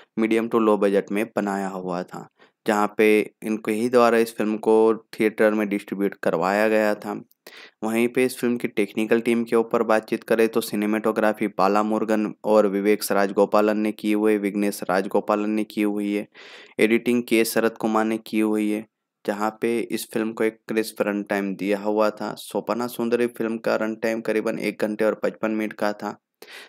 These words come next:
जहाँ पे इस फिल्म के म्यूजिक डिपार्टमेंट में अजमल थासिन ने सॉन्ग कंपोज किए थे, विशाल चंद्रशेखर ने बैकग्राउंड स्कोर कंपोज किया हुआ था। म्यूजिक के राइट्स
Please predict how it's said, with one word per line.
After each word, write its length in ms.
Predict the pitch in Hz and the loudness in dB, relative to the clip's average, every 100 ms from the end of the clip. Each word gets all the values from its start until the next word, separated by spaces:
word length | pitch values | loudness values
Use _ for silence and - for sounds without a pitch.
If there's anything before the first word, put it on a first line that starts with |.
| _ | _
जहाँ 340 | 107 104 113 113 | -4 -2 -2 0
पे 220 | 127 131 | 2 4
इस 240 | 127 120 - | 2 -2 -2
फिल्म 220 | 117 117 | -2 0
के 120 | 117 | 0
म्यूजिक 320 | 107 107 117 120 | 0 0 0 -2
डिपार्टमेंट 520 | 120 117 117 113 113 | 0 0 0 -4 -2
में 220 | 117 113 - | -4 -4 -8
अजमल 380 | 104 110 113 | -6 -2 -2
थासिन 500 | 110 110 110 - 110 - _ - 113 | -2 -2 -2 -4 -6 -10 _ -14 -6
ने 300 | 110 110 104 - | -2 -2 -4 -8
सॉन्ग 280 | - 110 113 | -4 -4 -2
कंपोज 360 | 113 113 113 - | -2 0 0 0
किए 200 | 117 113 | -2 0
थे, 180 | 110 | -2
विशाल 360 | 98 101 - 110 | -2 -4 -2 -2
चंद्रशेखर 580 | 110 107 107 107 101 101 | -2 -2 -2 -4 -4 -4
ने 120 | 107 | -2
बैकग्राउंड 360 | 104 104 107 110 | -2 0 -2 -4
स्कोर 300 | - 101 - | -2 -2 -2
कंपोज 460 | 98 98 98 107 | -4 -2 -4 -4
किया 220 | - 104 | -2 0
हुआ 240 | 98 - 90 | 0 -2 -10
था। 220 | 98 - _ - - - - 120 | -12 -14 _ -20 -20 -20 -8 0
म्यूजिक 260 | 110 123 127 | 2 0 2
के 140 | 131 | 4
राइट्स 260 | 127 123 | 4 2